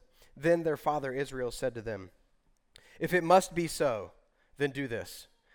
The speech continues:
Take some of the choice fruits of the land in your bags and carry a present down to the man. A little balm, a little honey, gum, myrrh,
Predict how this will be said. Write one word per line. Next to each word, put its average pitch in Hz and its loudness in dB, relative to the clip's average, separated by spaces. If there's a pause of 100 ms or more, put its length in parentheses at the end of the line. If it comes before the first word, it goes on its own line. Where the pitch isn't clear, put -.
(160)
Take 196 6
some 208 2
of 185 0
the 175 -4
choice 180 -2
fruits 170 -4
of 147 -4
the 139 -4
land 147 2
in 127 -4
your 120 -4
bags 135 4
and 123 -6
carry 147 0
a 123 -2
present 127 -2
down 127 0
to 120 -8
the 113 -10
man. 120 -4 (680)
A 131 0
little 156 4
balm, 135 4
a 113 -2
little 135 -2
honey, 123 0 (160)
gum, 123 2 (320)
myrrh, 127 -2